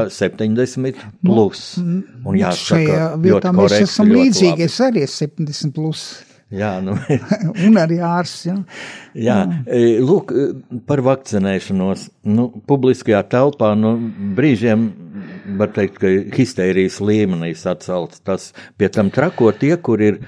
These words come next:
Speaker 2: pret šo vakcinēšanos, un es tā īsti nesaprotu, kāpēc viņi to dara. Nu, nē, ne,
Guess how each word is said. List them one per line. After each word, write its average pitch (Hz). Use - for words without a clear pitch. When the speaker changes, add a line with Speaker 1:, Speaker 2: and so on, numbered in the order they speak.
Speaker 2:
pret 123
šo 147
vakcinēšanos, 165
un 175
es 165
tā 175
īsti 196
nesaprotu, 185
kāpēc 147
viņi 147
to 98
dara. 104
Nu, 131
nē, 170
ne, 107